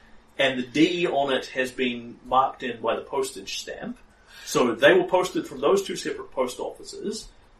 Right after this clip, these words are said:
The D says these are for delayed post, and what that means, the client walks in, pays for the stamps, pays for the postage, and they go in the delayed pile. And then if the client comes back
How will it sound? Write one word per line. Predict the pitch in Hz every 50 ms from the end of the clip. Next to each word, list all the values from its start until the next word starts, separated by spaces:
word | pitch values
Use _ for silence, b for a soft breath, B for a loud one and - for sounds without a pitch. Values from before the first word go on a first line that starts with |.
| _ _ -
The | 139 139 -
D | 139 151 170 190 196 196
says | - - 180 165 160 151 139 123
these | 131 147 160 160 165
are | 165 139 -
for | - - 135 131 131 127
delayed | 120 110 110 113 120 123 123 123 - -
post, | - 135 131 135 139 - - - - - - -
and | 120 120
what | 123 147 - 123
that | 143 139 135
means, | 135 131 123 120 - -
the | 117
client | - - 165 165 170 175 151 -
walks | 135 143 139 - - -
in, | - - - 170 196 -
pays | - 139 131 131 - -
for | -
the | 131
stamps, | - - - - - - -
pays | - - 127 120 -
for | - -
the | - -
postage, | - - - - - - - 143 160 160 - B B B B B B B - -
and | 123 123 117 113 120
they | 131 143 147
go | 147 156 139 139 143
in | 139 127
the | 123
delayed | 120 123 120 113 117 117 117 110 104 - - -
pile. | - - - - - - - - - - b b b b b b b _ _ -
And | 127 123 123 123 131
then | 143 147 147 143 151
if | - 147 147 -
the | - 127
client | - - 170 175 180 190 190 185 -
comes | - 170 160 156 135 131
back | - 147 135 - - - - -